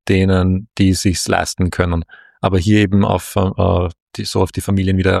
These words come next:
reinzugehen, vor allem als S-P-Ö-Finanzminister. Ja, aber so wie du sagst, äh, wir sind gespannt, wie, was sich da jetzt, ähm, in der Sitzung ergibt. Vielleicht ist ja das alles schon wieder Schnee von gestern am Donnerstag, wenn der Podcast online kommt und ich kann mich dann nächste Woche, ähm, groß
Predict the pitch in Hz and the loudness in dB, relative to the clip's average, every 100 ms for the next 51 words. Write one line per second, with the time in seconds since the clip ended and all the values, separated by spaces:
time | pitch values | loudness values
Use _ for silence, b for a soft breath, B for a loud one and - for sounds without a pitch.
0 | - 90 - 101 95 - 117 110 98 101 | -2 -4 -4 -2 -2 0 -2 0 -2 -2
1 | 98 - 95 90 92 87 90 87 - 90 | -4 -2 0 0 -2 -2 -2 -4 -2 -4
2 | B B B B B B B B _ - | B B B B B B B B _ -6
3 | - - - B B - - 135 123 120 | -6 -8 -20 B B -6 -2 2 0 2
4 | 131 127 104 - 131 117 110 117 120 113 | 0 2 0 0 2 2 2 2 4 4
5 | 127 117 113 - 104 104 110 98 101 98 | 2 0 0 -2 -2 -2 -2 0 -2 -2
6 | 110 - 101 98 - - - 101 95 95 | -4 -2 -2 -2 -4 -10 -2 0 0 -2
7 | 101 - 104 101 - 98 101 107 95 143 | -4 -2 0 2 0 0 0 0 2 0
8 | - - - 101 98 - - 104 104 98 | -2 -10 -2 0 2 0 -6 -2 0 0
9 | - 98 95 - 98 95 - 95 95 95 | 0 -2 -2 -2 -2 -2 -2 -2 0 0
10 | - 110 101 101 - 113 - 117 104 101 | 0 0 0 0 0 -2 0 0 0 -2
11 | 110 - 107 101 104 - 101 101 98 - | -2 -2 0 2 0 0 0 0 -2 0
12 | 98 95 - 90 87 - 90 82 101 95 | 0 0 -2 -8 -4 -2 -2 0 0 -2
13 | b b b - 95 92 92 92 - 98 | b b b -4 -2 0 0 0 0 2
14 | 107 113 | 2 0